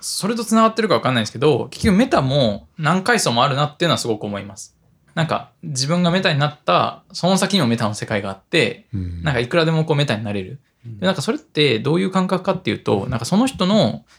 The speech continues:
Speaker 1: なんか自分ごとの範囲を広げていくことだと思っていて、なんか自分をなんかすごい、まあ、ハッピーにしたいという、ハッピーにしたいというか、自分が、あ、評価されたいみたいなところから、なんかそれがわかんないけど、家族とか、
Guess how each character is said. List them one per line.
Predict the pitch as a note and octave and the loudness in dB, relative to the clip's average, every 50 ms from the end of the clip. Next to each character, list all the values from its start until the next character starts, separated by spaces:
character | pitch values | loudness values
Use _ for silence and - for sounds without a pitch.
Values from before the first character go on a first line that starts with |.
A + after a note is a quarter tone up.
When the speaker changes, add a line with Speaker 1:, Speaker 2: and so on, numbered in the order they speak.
| _ _ _ - | _ _ _ -10
Speaker 1:
な | D#3 | -8
ん | |
か | B2+ A2+ | -6 -4
自 | A2 A#2+ | -2 0
分 | D3+ F#3+ G3+ G3+ | 0 2 2 2
ご | G3+ | 0
と | G3+ G#3 | 0 -2
の | G3 D#3+ | -2 0
範 | D#3+ B3 B3+ A3+ D3+ | 2 2 2 2 2
囲 | A2+ | 0
を | A2+ | -2
広 | - D3 F3+ F#3+ | -2 0 0 0
げ | G#3 G3+ | 0 0
て | - G#3 | -4 -6
い | G#3 | -6
く | - - | -6 -6
こ | - F#3+ | -6 -4
と | G3 F#3+ | 0 0
だ | D3 A#2 | 0 0
と | - | 0
思 | G#2 G2+ | -6 -8
っ | G2 - | -8 -10
て | - G2+ | -14 -18
い | |
て、 | - _ - G2+ G2 F#2+ - - _ _ _ _ _ _ _ - | -18 _ -10 -8 -8 -8 -10 -14 _ _ _ _ _ _ _ -12
な | D3 | -10
ん | |
か | A#2+ | -6
自 | G#2+ A#2 B2 | -6 -4 -2
分 | C3 E3+ F#3 F#3 F#3 F#3 F#3 - - | 0 0 0 0 0 -2 -2 -2 -2
を | A#3 B3 F3 G#2 - - - | 0 2 2 0 0 -4 -10
な | F3 C#3+ C#3 | -8 -6 -6
ん | |
か | - | -6
す | - - B2+ | -4 0 2
ご | A#2+ G#2+ | 2 2
い、 | G2+ - - _ _ _ _ _ _ _ _ - | 2 -2 -8 _ _ _ _ _ _ _ _ -6
ま | - | -2
あ、 | B2 | 0
ハ | C3+ | 0
ッ | - - | -2 -2
ピ | A2+ | -4
ー | |
に | G#2+ G#2 | -4 -2
し | |
た | - G#2+ | -2 -4
い | G#2+ | -4
と | - | -6
い | A#2 | -10
う、 | B2+ - | -12 -12
ハ | - - - | -10 -12 -8
ッ | |
ピ | - - | -6 -6
ー | |
に | G#2+ - | -6 -4
し | |
た | - A2 | -4 -6
い | G#2 | -6
と | - | -6
い | - | -8
う | |
か、 | G#2+ | -10
自 | G2+ A2+ | -6 -2
分 | A#2+ A#2+ A#2 | -2 0 0
が、 | A#2+ F3 - - - | 0 -2 -4 -4 -8
あ、 | - B2 | -4 -2
評 | C#3 A2 | -2 -2
価 | A2 | -2
さ | - A#2 G#2+ | -2 -4 -4
れ | - | -2
た | - | -2
い | A#2 | -4
み | G#2 | -4
た | G2+ G#2 | -4 -8
い | |
な | |
と | A2 - | -10 -6
こ | - D3 | -6 -6
ろ | C#3+ | -4
か | - E3+ | -2 0
ら、 | G3 G#3+ C#3+ A2 - - _ _ _ _ - | 2 2 2 0 -2 -10 _ _ _ _ -6
な | - G#3 | -6 -6
ん | |
か | - B2+ | -4 -2
そ | C#3 C3+ | -2 0
れ | C#3 | 2
が | C#3 | 4
わ | C3 B2+ | 2 2
か | - C#3 | 2 0
ん | A#2 | -2
な | G#2 | -2
い | G2+ | -4
け | G2 | -6
ど、 | G2 - | -8 -6
家 | - C3+ C3 | -2 -2 -2
族 | A#2+ G#2+ - | -2 -2 -6
と | - - - | -8 -12 -4
か、 | - A#2 G#2+ G2+ B2 - | 0 0 0 0 -2 -10